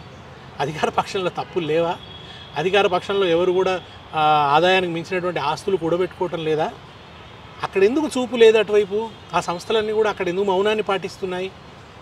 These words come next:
కేవలం ఎవరైతే బలంగా ప్రతిఘటిస్తారో ఆ ప్రతిఘటించే వాళ్ళ వైపే ఎందుకు వస్తాయి? ఇది చాలా common సెన్స్కి సంబంధించినటువంటి విషయం కదా. ఎందుకు కే-, కేసీఆర్ ఒక తీవ్రమైన ప్రతిఘటన మొదలు పెట్టకముందు ఇవన్నీ లేవు కదా.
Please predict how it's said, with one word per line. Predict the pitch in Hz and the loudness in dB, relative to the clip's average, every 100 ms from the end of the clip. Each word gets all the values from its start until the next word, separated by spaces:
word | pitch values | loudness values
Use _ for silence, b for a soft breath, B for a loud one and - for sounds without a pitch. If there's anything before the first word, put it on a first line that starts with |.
| - | -4
కేవలం | 160 180 233 240 | 10 12 12 12
ఎవరైతే | 220 180 180 208 214 226 | 8 6 8 8 8 6
బలంగా | 196 135 165 220 240 | 6 6 6 8 8
ప్రతిఘటిస్తారో | 220 202 208 202 - 175 156 202 B B | 6 4 2 0 0 0 2 0 B B
ఆ | 214 | 6
ప్రతిఘటించే | 226 226 240 247 247 | 6 4 4 4 8
వాళ్ళ | 247 247 | 10 10
వైపే | 247 233 | 8 6
ఎందుకు | 240 226 226 | 0 0 -4
వస్తాయి? | - 226 226 - - - - | -4 -10 -10 -16 -20 -20 -18
ఇది | - - | -10 0
చాలా | 240 320 | 2 4
common | - 196 254 294 | 4 2 2 0
సెన్స్కి | 262 196 | -4 -6
సంబంధించినటువంటి | 196 190 180 165 160 147 139 | -6 -4 -4 -4 -8 -8 -8
విషయం | 139 165 139 | -6 -6 -6
కదా. | - - B B B | -8 -12 B B B
ఎందుకు | 180 233 247 269 262 B - | 8 8 4 0 -2 B -4
కే-, | 196 185 | -2 -2
కేసీఆర్ | - 196 226 262 254 233 - - | 6 8 8 6 4 4 -12 -6
ఒక | 190 - | -4 2
తీవ్రమైన | 226 254 254 254 | 6 8 6 2
ప్రతిఘటన | - 175 226 220 277 262 | 2 0 2 4 6 6
మొదలు | 220 240 | 8 10
పెట్టకముందు | 247 233 220 220 | 10 6 4 4
ఇవన్నీ | 202 202 | 4 6
లేవు | 208 202 | 6 6
కదా. | 220 | 6